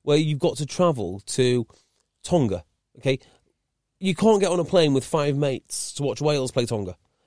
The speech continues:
It's gonna take you three days off to get there, three days off to get back. Three,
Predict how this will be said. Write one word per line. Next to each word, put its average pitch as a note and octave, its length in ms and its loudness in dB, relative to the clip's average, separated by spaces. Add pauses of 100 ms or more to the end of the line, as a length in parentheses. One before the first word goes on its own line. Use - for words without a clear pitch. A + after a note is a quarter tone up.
It's C3 140 -2
gonna D#3 160 4
take D#3+ 220 0
you C#3 100 -2
three G3 240 0
days D#3+ 240 2
off C3 220 0
to - 100 -6
get A#2 220 2
there, A#2 120 0
three D3 220 -2
days B2+ 240 -2
off A#2+ 140 -4
to G#2+ 80 -10
get C#2+ 140 -6
back. A#2 220 -4
Three, D3 340 -6